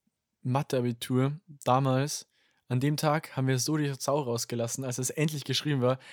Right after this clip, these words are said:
dass ich mir beim Flunkyball-Spielen an diesem Abend einfach, äh, das Außenband gerissen hab. Äh, <laughs> war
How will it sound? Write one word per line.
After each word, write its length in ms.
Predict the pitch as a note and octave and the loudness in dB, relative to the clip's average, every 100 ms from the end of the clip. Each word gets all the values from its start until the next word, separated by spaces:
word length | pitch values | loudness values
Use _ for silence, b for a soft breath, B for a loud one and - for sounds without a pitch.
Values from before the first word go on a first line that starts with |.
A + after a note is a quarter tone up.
| B _ | B _
dass 200 | C3 B2+ | 0 2
ich 60 | C3+ | 2
mir 120 | C3 | 2
beim 140 | B2+ | 0
Flunkyball-Spielen 880 | A#2+ C#3 E3+ D#3+ C3+ B2+ - C3+ C#3 | 0 -2 0 0 0 -2 -2 -2 -2
an 80 | C3+ | -2
diesem 220 | B2+ B2 | -2 -2
Abend 440 | B2 C3+ C#3 D#3 - b b - | 2 2 2 -2 -8 b b -2
einfach, 520 | C3 A#2+ C3+ C3+ - | 0 4 4 2 0
äh, 380 | C#3 B2+ B2+ B2+ | 0 2 4 4
das 160 | B2+ | 2
Außenband 480 | E3 C#3+ - B2 A#2+ | 0 -2 0 0 0
gerissen 400 | C3+ B2 B2 C3 | -2 -2 -2 -2
hab. 220 | C3 - _ B B B B B B _ - | -4 -6 _ B B B B B B _ 0
Äh, 320 | B2+ B2+ C3 D3+ | 2 4 2 0
<laughs> 280 | D3 - | 2 2
war 280 | D3 D3+ E3 | 4 6 6